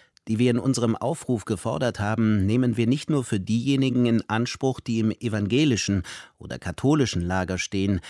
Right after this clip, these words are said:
sondern sie gilt im weitesten Umfange für alle,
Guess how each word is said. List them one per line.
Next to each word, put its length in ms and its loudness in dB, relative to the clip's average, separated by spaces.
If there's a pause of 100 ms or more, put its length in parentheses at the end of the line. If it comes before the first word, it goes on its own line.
(400)
sondern 520 0
sie 200 -2
gilt 280 -2
im 180 -2
weitesten 640 -2
Umfange 600 -2
für 260 -6
alle, 320 -2